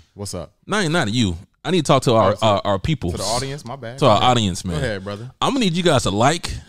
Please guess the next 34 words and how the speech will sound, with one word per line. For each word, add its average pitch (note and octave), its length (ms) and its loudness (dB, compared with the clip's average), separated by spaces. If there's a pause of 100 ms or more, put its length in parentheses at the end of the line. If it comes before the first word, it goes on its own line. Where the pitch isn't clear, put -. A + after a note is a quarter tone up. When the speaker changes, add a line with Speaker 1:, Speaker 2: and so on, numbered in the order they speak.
(160)
Speaker 2:
comment, D3 360 0
and A#2+ 80 -2
subscribe. A#2+ 760 4
Speaker 1:
Absolutely. G2 520 -12 (120)
Speaker 2:
'Cause, B2+ 260 2
you C3+ 100 -2
know, D#3 200 4
I'm G3 180 4
looking G#3+ 180 4
at F3 120 -2
the C#3 120 0
YouTube G#3+ 520 0
little, G#3 180 6
little, G#3 300 4
uh, F#3 320 0
uh, F#3+ 220 0
views. A3+ 460 0
I A3 60 -2
mean, G#3+ 240 -6
it - 60 -10
ain't F3+ 240 2
looking, D#3+ 340 0
they F#3 100 0
looking E3+ 240 2
all G2+ 80 2
right, A#2+ 400 2
but G2+ 120 0
they, A2+ 120 0
they C3+ 260 -2
need C#3+ 160 -2
to A#2+ 60 0
be A2+ 120 0
doing A2 260 2
better. B2 340 0